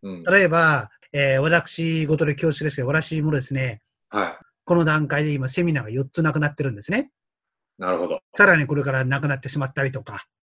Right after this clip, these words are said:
Speaker 2: いう形になりますし、あるいはですね、お勤めの方でも、例えばキャビンアテンダーの方はほとんど家で待機になってるんで、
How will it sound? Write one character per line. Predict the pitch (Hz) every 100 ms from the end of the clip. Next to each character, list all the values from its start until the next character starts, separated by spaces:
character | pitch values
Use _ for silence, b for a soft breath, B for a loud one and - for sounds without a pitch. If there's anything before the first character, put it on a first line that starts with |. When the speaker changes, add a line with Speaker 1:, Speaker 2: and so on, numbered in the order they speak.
| _ _
Speaker 2:
い | 143
う | 151
形 | 143 139 139
に | 131
な | 135
り | 143
ま | 143
す | 135
し、 | - 160 151 107 _ _ _ _ 151
あ |
る | 185
い | 214 185
は | 208 208
で | 160
す | -
ね、 | 156
お | 147
勤 | - 175
め |
の | 165
方 | 156 160 151
で | 123
も、 | 170 175 120 b b -
例 | 180
え |
ば | 147
キ | 143
ャ | 147
ビ | 156
ン | 156
ア | 143
テ | 147
ン | 151
ダ | 135
ー |
の | 117
方 | 113 131
は |
ほ | 110 135
と | 160
ん | 143
ど | 113 - -
家 | 170 156
で | 139
待 | 170 156
機 | 139
に |
な | 123
っ | 120
て | 127
る | 120
ん | 113
で、 | 120 104